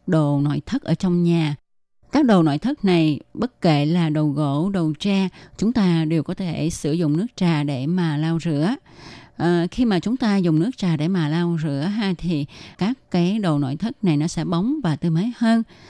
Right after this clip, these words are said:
Trà cũng làm cho đồ nội thất tăng cường khả năng chống mối mọt nữa đó.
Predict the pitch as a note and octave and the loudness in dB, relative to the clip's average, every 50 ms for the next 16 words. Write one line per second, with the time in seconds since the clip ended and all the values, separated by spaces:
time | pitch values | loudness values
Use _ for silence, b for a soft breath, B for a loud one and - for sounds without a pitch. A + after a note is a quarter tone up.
0 | B B B B - G3 F3+ D#3+ D3+ - D3+ F3+ G3 F3+ D#3+ D#3 D3+ - F#3 F3 | B B B B 0 2 2 2 2 0 0 0 2 0 0 0 0 -2 0 0
1 | E3+ E3 E3 E3 D#3+ E3 D#3 C#3+ C#3 C#3+ C#3+ C#3+ C#3 C#3+ C#3+ - - B3 D4 _ | 2 2 2 0 0 0 0 0 0 0 0 0 -2 -4 -6 -4 -4 -4 -4 _
2 | - - F#3+ F3+ F3 E3+ D#3 F3 F3 D#3 C#3+ C#3 - - C#3+ - E3+ F#3 F#3+ F3+ | -6 -4 0 0 0 0 0 2 2 2 2 0 -2 -4 -4 -2 0 2 2 2
3 | F3 E3+ D#3+ B B B B - - E3+ E3+ F#3+ A3+ C4+ E4 - _ _ - F3+ | 2 0 -2 B B B B 0 0 2 2 4 2 0 0 -2 _ _ 0 2
4 | F#3+ F3+ F#3 G#3+ B3+ D4+ D4 A#3 E3+ D#3 C#3+ - - D#3+ C#3+ D3 D3+ E3 E3+ G#3 | 2 4 4 2 2 0 0 2 2 2 2 0 -2 -4 -4 -2 0 0 -2 -2